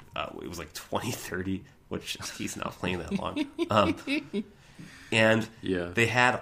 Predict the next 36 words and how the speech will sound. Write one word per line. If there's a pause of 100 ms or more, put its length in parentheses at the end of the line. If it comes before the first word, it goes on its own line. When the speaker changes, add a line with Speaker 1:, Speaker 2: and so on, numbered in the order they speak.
Speaker 1:
all
the
employees (300)
of
the
Clippers (100)
wear (560)
a (220)
hilarious
T-shirt
that
said
Pioneers, (280)
um,
and
it
had
all
these (720)
iconic
people
that
I
guess
they
assumed
that, (100)
uh, (480)
Blake
would
be
flattered
to
be
associated
with.